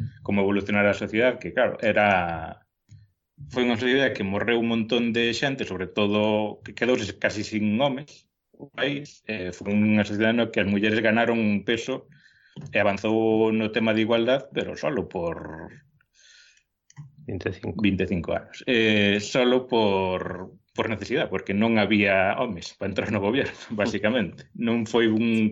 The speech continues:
Speaker 1: un esforzo consciente de, de facer un país máis igualitario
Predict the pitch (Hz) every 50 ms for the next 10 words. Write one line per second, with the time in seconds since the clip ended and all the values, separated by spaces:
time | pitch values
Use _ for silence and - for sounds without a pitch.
0 | - - 131 127 127 120 117 110 110 110 110 110 110 110 - - 120 113 113 -
1 | 113 - 117 107 107 107 - 127 117 113 113 107 113 120 117 107 104 104 101 98
2 | 95 95 90 87 - _ _ _ _ _ _ _ _ 110 107 101 - 104 98 -
3 | - 110 107 107 107 107 107 101 98 95 - 107 104 104 95 107 104 104 101 101
4 | 98 98 101 101 101 95 90 - 113 101 107 107 110 110 - 135 120 - - 127
5 | - -